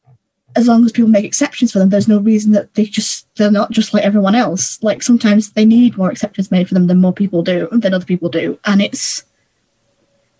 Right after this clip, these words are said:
it's learning that you are allowed to be who you are because people eventually will accept you for who you are. And I think that's true of any representation, not just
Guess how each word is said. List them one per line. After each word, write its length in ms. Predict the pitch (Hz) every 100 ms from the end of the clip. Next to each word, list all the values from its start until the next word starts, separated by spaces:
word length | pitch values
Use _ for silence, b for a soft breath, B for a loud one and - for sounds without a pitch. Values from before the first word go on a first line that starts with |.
| _ _ -
it's 200 | 220 -
learning 340 | 247 240 226
that 320 | 196 202 - _ _ _ _ -
you 200 | 226 214
are 100 | 202
allowed 300 | 202 202 214
to 80 |
be 180 | 185 196
who 80 | 202
you 240 | 180 180
are 300 | 185 175 175
because 280 | 180 202 214
people 640 | - 208 202 190 185 180 - -
eventually 500 | 214 226 240 - 190
will 200 | 196 196
accept 320 | 180 - 247
you 100 | 208
for 100 | 214
who 120 | 220 214
you 240 | 185 190
are. 320 | 170 143 156 165
And 120 | 202
I 20 |
think 220 | 220 240
that's 420 | 220 - - - - b b b
true 260 | - - 233
of 60 |
any 160 | 226 233
representation, 600 | 202 185 - 180 180 190
not 140 | 214
just 240 | - -